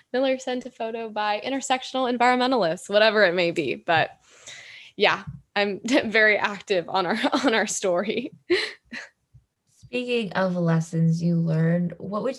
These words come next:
Speaker 2: you say would be the most significant thing you've learned since starting B C S?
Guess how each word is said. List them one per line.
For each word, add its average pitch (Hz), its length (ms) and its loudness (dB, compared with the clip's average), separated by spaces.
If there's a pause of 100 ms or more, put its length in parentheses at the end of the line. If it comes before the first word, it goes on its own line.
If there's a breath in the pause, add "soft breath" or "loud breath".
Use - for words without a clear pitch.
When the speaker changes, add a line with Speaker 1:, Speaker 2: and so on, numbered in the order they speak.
Speaker 2:
you 277 80 -8
say 226 380 -4
would 226 160 -6
be 202 540 -4
the 196 120 -4
most 180 380 0
significant 165 840 -4
thing 165 240 0
you've 156 240 -2
learned 143 360 -2
since 160 320 0
starting - 420 -12
B - 200 -14
C - 220 -16
S? - 640 -20